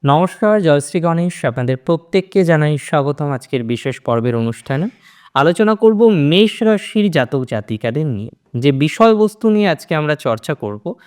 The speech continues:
সেটি হলো বুধ গ্রহের অবস্থান এবং শুক্রের অবস্থান এবং তাদের সম্মিলিত একটি যোগ।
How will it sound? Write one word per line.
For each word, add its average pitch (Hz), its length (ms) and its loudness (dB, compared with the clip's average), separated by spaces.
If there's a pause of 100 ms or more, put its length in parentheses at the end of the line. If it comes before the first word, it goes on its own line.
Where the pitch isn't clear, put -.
(340)
সেটি 165 300 0
হলো 196 440 4
বুধ 185 500 0
গ্রহের 185 460 0 (240)
অবস্থান 151 640 -2 (340)
এবং 135 260 -2
শুক্রের 175 560 -2
অবস্থান 120 580 -6 (460)
এবং 196 240 2 (100)
তাদের 190 360 2
সম্মিলিত 208 840 -2
একটি 156 440 -4
যোগ। - 240 -14